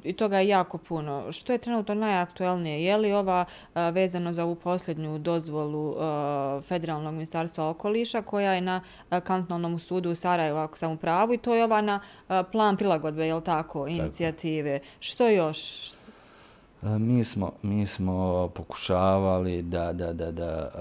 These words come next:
Speaker 2: e, uključimo tužilaštvo i sudove u svaki proces u koji smo mislili da ima osnova. Međutim, nijedan, nijedan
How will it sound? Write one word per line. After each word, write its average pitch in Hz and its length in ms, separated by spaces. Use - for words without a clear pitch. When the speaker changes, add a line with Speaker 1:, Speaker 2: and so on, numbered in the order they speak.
Speaker 2:
e, - 40
uključimo 87 600
tužilaštvo 85 640
i 80 40
sudove 87 380
u 82 80
svaki 82 400
proces - 500
u 85 60
koji 82 220
smo 80 200
mislili 85 500
da 82 120
ima 80 240
osnova. 71 440
Međutim, 87 500
nijedan, 95 580
nijedan 87 500